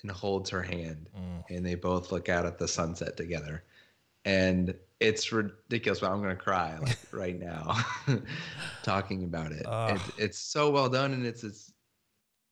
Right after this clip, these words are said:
Speaker 1: orange-headed, goofy droid
Speaker 2: Yeah.
Speaker 1: and a green tentacled headed alien lady on a cartoon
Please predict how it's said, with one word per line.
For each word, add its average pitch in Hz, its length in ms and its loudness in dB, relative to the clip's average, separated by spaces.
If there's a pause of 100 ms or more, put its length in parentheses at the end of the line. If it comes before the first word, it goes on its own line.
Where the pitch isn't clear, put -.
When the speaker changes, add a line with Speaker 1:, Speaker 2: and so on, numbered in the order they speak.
(340)
Speaker 1:
orange-headed, 110 880 0
goofy 101 340 -2
droid 92 720 0
Speaker 2:
Yeah. 90 200 -6 (440)
Speaker 1:
and 101 200 -4
a 92 60 2
green 98 600 2 (420)
tentacled 95 760 0 (360)
headed 92 580 0 (840)
alien 92 460 4
lady 82 600 2 (560)
on 90 220 4
a 82 80 4
cartoon 90 1040 0